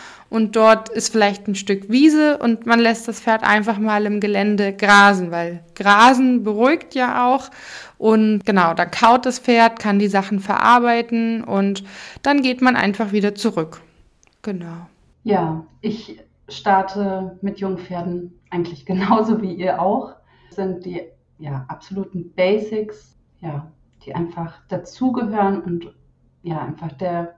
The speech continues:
Speaker 2: Grundstein sind für alles Weitere. Es gibt noch einen Aspekt, den ich sehr gerne dazu nehme, weil ich einfach auch sehr routinierte, ja, Pferde selbst habe,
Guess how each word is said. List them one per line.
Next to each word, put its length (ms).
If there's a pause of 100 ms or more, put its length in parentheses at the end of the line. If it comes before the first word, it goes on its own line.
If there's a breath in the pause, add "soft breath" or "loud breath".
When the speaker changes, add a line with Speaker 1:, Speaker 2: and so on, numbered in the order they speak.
(260)
Speaker 2:
Grundstein 680
sind 320
für 220
alles 260
Weitere. 680 (600 soft breath)
Es 180
gibt 200
noch 240
einen 340 (140)
Aspekt, 800
den 200
ich 240
sehr 140
gerne 380
dazu 400
nehme, 580 (200)
weil 220
ich 140
einfach 320
auch 280
sehr 320
routinierte, 1300 (360)
ja, 120 (100)
Pferde 520
selbst 480
habe, 220